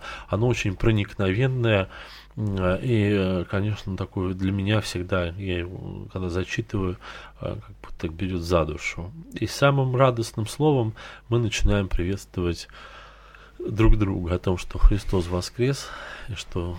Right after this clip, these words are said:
смерть побеждена, что для нас смерти уже нету, что мы едины со Христом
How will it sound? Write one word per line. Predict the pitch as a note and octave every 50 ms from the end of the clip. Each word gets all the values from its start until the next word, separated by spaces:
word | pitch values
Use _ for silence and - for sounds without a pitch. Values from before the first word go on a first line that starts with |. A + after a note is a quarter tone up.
| - -
смерть | - - - G2+ G2+ G#2+ G#2+ -
побеждена, | - - F2+ F2+ G2 F#2 F#2 F2+ F2 F2+ F2+ F2 E2 D2+ D2 D2 - - - - -
что | - - - -
для | E2 E2+ F2+ F2+ F2+
нас | F#2 G#2 A2 -
смерти | - - G2+ F#2 F2 - - - G2
уже | E2+ E2 F#2
нету, | F2+ F2 E2+ D#2+ D#2 D2+ D2 - - F#2+ - - - - - - - - - -
что | - - - G#2
мы | F2+ F#2+ G2+ G2
едины | F#2+ F#2 E2+ E2+ F#2 F#2 F2 F#2 A2 C3 C3+ B2 A#2 G#2 G2 G2 G2+ - - - - - - - - - A#2+
со | A2 - G2+
Христом | - - G2 F2+ - - - C3 B2+ C3 C3